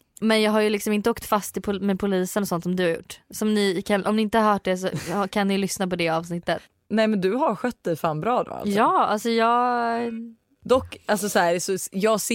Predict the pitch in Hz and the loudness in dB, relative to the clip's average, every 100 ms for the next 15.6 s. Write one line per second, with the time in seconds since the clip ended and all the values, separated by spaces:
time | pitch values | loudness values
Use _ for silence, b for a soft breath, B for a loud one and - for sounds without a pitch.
0 | 220 220 180 160 165 156 - 151 151 151 | 0 2 0 0 -2 -2 -2 0 2 2
1 | 156 139 180 165 127 - - 156 - 151 | 0 -2 -2 -2 -2 -8 -10 -10 -6 -2
2 | 214 233 226 214 185 180 190 190 185 214 | 2 4 6 4 4 2 2 0 0 0
3 | 220 233 262 - 233 202 208 185 196 185 | 0 0 -2 0 2 2 2 0 -2 0
4 | 196 - 196 - - 233 196 202 208 180 | 0 -2 -6 -8 -4 -4 -2 -4 -4 -4
5 | - - 196 202 208 202 185 180 - 233 | -8 -10 -8 -4 -2 0 0 0 2 2
6 | 226 190 - 160 107 - 190 208 254 226 | 2 0 -4 -6 -8 -10 -2 2 4 4
7 | 208 180 165 147 156 B B - 214 247 | 2 2 0 -4 -6 B B -4 2 2
8 | - 220 185 180 180 175 156 - 185 170 | 2 2 2 2 2 0 -2 -2 -2 -2
9 | - 175 165 220 202 185 170 170 185 190 | -2 -2 2 2 2 0 -2 -2 0 0
10 | 165 - 180 175 165 165 165 165 160 B | -2 -2 0 2 2 2 0 -2 -6 B
11 | B B B 214 202 - 185 180 185 208 | B B B -4 -2 2 4 4 2 0
12 | 170 - - 196 202 190 - - 190 190 | -2 -12 -4 2 2 2 -2 -4 -2 0
13 | 190 190 180 175 180 180 180 170 - 180 | 0 2 0 -2 -2 0 2 0 -2 0
14 | 196 190 185 175 - 185 175 170 - 175 | 2 2 2 -2 -4 -2 0 -2 -4 -6
15 | 180 165 247 247 170 147 | -6 0 2 4 2 -2